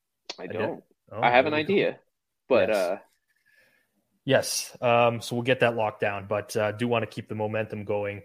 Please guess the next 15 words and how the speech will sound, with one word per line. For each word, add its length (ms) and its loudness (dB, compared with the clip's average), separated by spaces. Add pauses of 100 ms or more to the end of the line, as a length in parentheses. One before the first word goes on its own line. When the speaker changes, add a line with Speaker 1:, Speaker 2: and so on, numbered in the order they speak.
(100)
Speaker 2:
People 260 -6
do, 380 -8
uh, 200 -8
value 320 -4
the 80 -8
show, 500 -2
and, 300 -8
uh, 240 0
we 80 -8
do 160 -4
enjoy, 340 -2 (460)
uh, 80 -6 (160)
<laughs> 140 -16
doing 260 -10
it. 140 -12